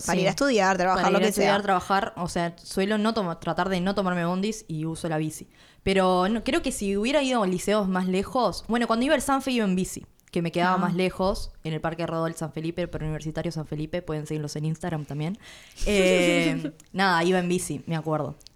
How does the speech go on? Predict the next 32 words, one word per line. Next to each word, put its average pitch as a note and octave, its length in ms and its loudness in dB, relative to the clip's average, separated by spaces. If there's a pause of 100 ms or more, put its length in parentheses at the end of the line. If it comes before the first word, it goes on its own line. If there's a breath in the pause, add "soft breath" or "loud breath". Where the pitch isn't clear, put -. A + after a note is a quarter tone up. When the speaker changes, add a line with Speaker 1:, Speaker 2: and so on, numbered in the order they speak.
(120)
Speaker 2:
Cuando E3+ 240 4
no F3 80 6
me F#3 120 4
llevaba F3 240 6
mi F3 140 4
vieja, G3 520 4
iba, D3+ 400 0
iba D#3+ 160 -2
en D3+ 80 -4
bici. D3 280 -8 (140)
Te A3 100 0
iba B3 100 6
a - 20 2
preguntar A3 300 4
Speaker 1:
Sí. F#3 40 2
Speaker 2:
cuál A#3 180 4
era A3+ 180 4
tu F3+ 80 2
caída F3+ 340 4
más E3+ 160 2
memorable E3+ 640 4
de D#3+ 60 0
en E3+ 120 0
la E3 100 0
bici. E3 440 -2
Speaker 1:
Mira, G#3+ 320 2
capaz G3+ 220 0
que D#4+ 100 2
cuando G3+ 200 2
era G#3 160 4
chiquita, G#3 640 2
eh, - 360 -2